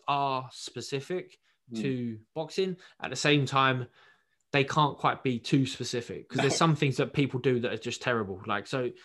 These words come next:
Speaker 1: you see guys shadow boxing with dumbbells, you know, that's
Speaker 2: Mm.
Speaker 1: the worst thing you could ever do. Even a kilo dumbbell, like,
Speaker 2: Injuries and
Speaker 1: all you're doing is building, um, time under tension in your shoulders and in your traps, where you're gonna essentially slow up, you know.
Speaker 2: Mm.
Speaker 1: But if you've got a med ball and you're,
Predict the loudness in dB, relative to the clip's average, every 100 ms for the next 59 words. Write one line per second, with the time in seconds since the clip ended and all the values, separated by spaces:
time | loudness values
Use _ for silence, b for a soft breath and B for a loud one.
0 | B B -4 -2 0 0 0 0 0 0
1 | -4 -10 -8 -6 -6 -4 -4 -4 -6 -8
2 | -8 -8 -6 -6 -2 0 2 4 4 4
3 | 6 6 4 2 2 2 0 0 -2 -2
4 | -2 4 6 6 2 4 4 4 2 -2
5 | 2 2 2 -2 -4 B B B 2 2
6 | 2 -4 -4 10 12 12 12 8 8 6
7 | 8 8 10 8 4 -4 0 0 0 -2
8 | 2 2 2 0 -4 -6 -6 -8 -6 2
9 | 4 6 4 2 B B B -6 -6 -6
10 | 0 2 2 0 -12 -10 -2 0 2 2
11 | 2 2 0 0 -2 -2 -6 -6 -2 0
12 | 0 -2 -8 _ -10 -8 -6 -8 -12 B
13 | B _ 2 4 0 _ b _ 2 4
14 | 4 2 4 2 4 2 2 0 -4 -6